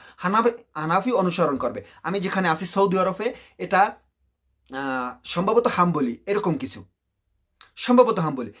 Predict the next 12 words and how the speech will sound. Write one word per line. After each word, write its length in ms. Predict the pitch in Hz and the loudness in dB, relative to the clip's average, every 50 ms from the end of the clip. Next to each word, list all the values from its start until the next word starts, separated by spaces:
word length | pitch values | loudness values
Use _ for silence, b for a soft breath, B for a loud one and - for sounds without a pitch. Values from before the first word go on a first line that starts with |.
| b b b - | b b b -10
এক 200 | 160 170 170 - | -8 -6 -4 -2
এক 220 | 220 202 160 135 - | -4 -4 -4 -6 -4
যেখানে 520 | - 180 202 - - 247 254 254 269 262 | -2 0 0 2 2 2 2 4 2 2
যেই 420 | 185 - 156 185 208 240 254 247 | 2 2 4 4 4 6 4 2
মাযহাব 460 | 196 202 175 151 - 160 - 185 190 180 | 2 2 0 0 0 -2 0 0 0 0
চলে, 280 | - 196 196 233 233 | 0 -2 0 0 0
সেই 320 | 226 - - 185 185 208 202 | 0 0 -2 -2 -2 -2 0
মাযহাব 500 | 185 165 156 151 160 151 185 214 254 - | 0 0 0 0 -2 -2 -2 -2 -2 -2
অনুসারে 500 | - 170 160 165 165 - - 190 202 - - | -4 -4 -4 -4 -4 -4 -6 -6 -6 -6 -6
আপনার 320 | 123 123 - - 151 143 139 | -8 -8 -8 -8 -10 -10 -2
চলতে 320 | - 190 196 185 170 175 | 2 2 2 2 2 0
হবে, 180 | 147 127 120 | -2 -2 -2